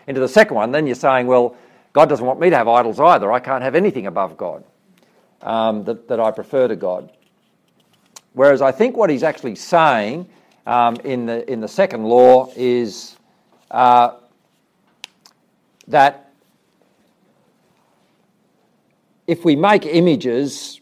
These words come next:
in a, uh, w-, w-, we not only subordinate God but mankind.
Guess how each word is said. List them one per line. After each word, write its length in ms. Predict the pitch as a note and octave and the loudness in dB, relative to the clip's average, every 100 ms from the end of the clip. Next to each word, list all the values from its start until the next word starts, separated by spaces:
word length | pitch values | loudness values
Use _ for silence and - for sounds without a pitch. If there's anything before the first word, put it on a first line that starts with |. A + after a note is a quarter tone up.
| _ | _
in 140 | B2+ | -10
a, 60 | B2+ | -8
uh, 340 | - B2+ A#2 | -6 -4 -4
w-, 240 | B2 B2+ B2 _ | -6 -10 -14 _
w-, 240 | F#3 - - _ _ _ _ _ | -14 -14 -16 _ _ _ _ _
we 180 | C3+ C3 | -6 0
not 180 | D#3 F3 | 2 4
only 200 | D#3 C3 | 2 -2
subordinate 640 | - C3 D3 B2 B2+ A#2 | -8 -2 -2 0 -2 -6
God 300 | F2+ C#3+ C#3+ | 2 4 4
but 160 | A#2 A#2+ | 2 -6
mankind. 920 | C3 B2 A2 - E3+ C3+ G2 A2 A2 | -6 -8 -8 -6 -2 -2 -2 -8 -16